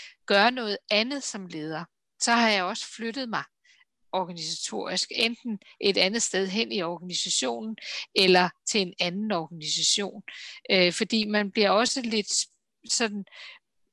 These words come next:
altså, der er noget tryghed for ens medarbejdere i, at de kender en, og man er på en bestemt måde. Så hvis man nu har opdaget, at det kunne være spændende at prøve nogle andre sider af ens ledelse af,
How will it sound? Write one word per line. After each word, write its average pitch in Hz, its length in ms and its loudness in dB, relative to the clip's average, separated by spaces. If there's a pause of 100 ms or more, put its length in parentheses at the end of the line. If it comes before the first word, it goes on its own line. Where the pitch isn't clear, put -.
(140)
altså, 208 520 0
der 226 60 4
er 233 80 6
noget 240 220 -2
tryghed 269 520 -4
for - 140 -4
ens - 320 -4
medarbejdere 202 880 -2
i, 240 280 -4
at 208 180 -6
de 208 80 -8
kender 226 360 2
en, 208 240 2
og 214 100 -4
man 185 140 -2
er 190 180 4
på 254 60 -12
en 214 100 -12
bestemt 214 420 -6
måde. 190 360 -6
Så 208 180 -4
hvis 202 160 -8
man 226 120 -8
nu 285 200 -8 (920)
har - 260 2
opdaget, 214 640 2
at 190 140 -8
det 226 80 -8
kunne 208 120 -10
være 190 140 -2
spændende 226 580 -4
at 180 300 -6 (320)
prøve 202 240 -6
nogle 190 200 -4
andre 208 180 -2
sider 240 380 -4
af 214 40 2
ens 190 280 -4
ledelse 226 440 -6
af, 202 400 0